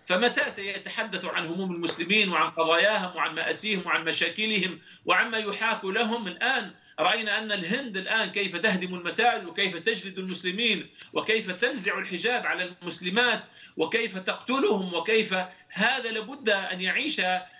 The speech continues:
المسلم مع أخيه وأن يشعر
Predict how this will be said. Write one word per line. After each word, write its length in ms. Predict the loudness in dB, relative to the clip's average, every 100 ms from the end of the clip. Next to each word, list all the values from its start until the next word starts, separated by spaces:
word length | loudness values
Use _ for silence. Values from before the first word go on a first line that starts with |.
| -2
المسلم 680 | 0 0 -2 -2 -2 -2 -4
مع 400 | 0 2 4 4
أخيه 400 | 2 0 -2 -2
وأن 260 | -2 -2 0
يشعر 640 | 2 2 2 4 4 4